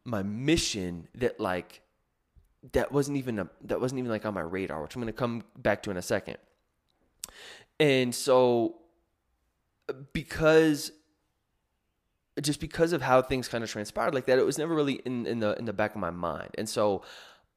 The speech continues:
I'm like, "Yo, what would that even entail, really?" And, um, started going down the rabbit hole of, like, Reddit forums, like, just, like, seeing what that's, 'cause it's,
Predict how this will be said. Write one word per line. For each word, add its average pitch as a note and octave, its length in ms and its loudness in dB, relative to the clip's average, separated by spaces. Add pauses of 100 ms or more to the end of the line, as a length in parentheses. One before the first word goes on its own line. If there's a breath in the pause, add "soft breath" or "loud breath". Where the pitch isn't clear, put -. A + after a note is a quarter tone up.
(140)
I'm A2+ 160 -4
like, F2+ 260 -6
"Yo, G#2+ 320 -2
what F#2 260 -2
would C#3 120 -6
that C#3 140 -2
even A2 440 -8 (260)
entail, G#2+ 640 -4 (100)
really?" D#2 460 -6 (280)
And, G#2+ 560 -2 (600 loud breath)
um, G#2 500 0 (220)
started C#3+ 280 2
going C3+ 140 2
down A#2+ 140 0
the A2 60 2
rabbit G2+ 340 2
hole D#2+ 220 -4
of, E2 140 -8
like, D#2+ 260 -6
Reddit G#2+ 500 -4
forums, G2 1120 -6
like, D2+ 240 -8
just, - 180 -10
like, F#2 160 -8
seeing A2 300 -8
what G2 140 -6
that's, F2 180 -6
'cause A#2 260 -4
it's, - 320 -8